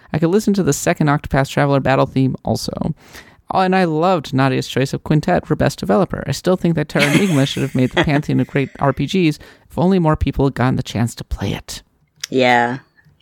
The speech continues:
Speaker 2: The Quintet is, like, one of the biggest tragedies of our time.
Speaker 1: And then Max Bibo has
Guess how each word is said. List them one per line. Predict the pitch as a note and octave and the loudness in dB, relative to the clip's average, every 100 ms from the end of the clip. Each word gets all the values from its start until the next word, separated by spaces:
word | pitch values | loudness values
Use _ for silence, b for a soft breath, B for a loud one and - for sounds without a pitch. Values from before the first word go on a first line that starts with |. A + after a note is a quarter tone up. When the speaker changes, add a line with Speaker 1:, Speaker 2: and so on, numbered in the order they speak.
| - _ - | -20 _ -6
Speaker 2:
The | C#3 | -4
Quintet | C3+ E3+ D3 C3 - | 0 0 2 0 0
is, | A#2 | -2
like, | G#2+ - - | -2 -4 -4
one | B2 | -2
of | |
the | A2 | 2
biggest | A2+ A2+ | 0 0
tragedies | - G#2+ G2 G2 | -2 -2 -2 -4
of | G2 | -4
our | G#2 | -6
time. | A#2 A#2 B2+ _ B B B B B | -6 -10 -12 _ B B B B B
Speaker 1:
And | - G#3+ | -4 -2
then | A3+ C#4 B3 | 0 0 0
Max | B3+ C#4+ | -2 -4
Bibo | - A3+ A3 E3+ E3+ | -2 0 0 0 0
has | E3+ E3 D#3+ D3+ D3 | -2 0 2 0 -2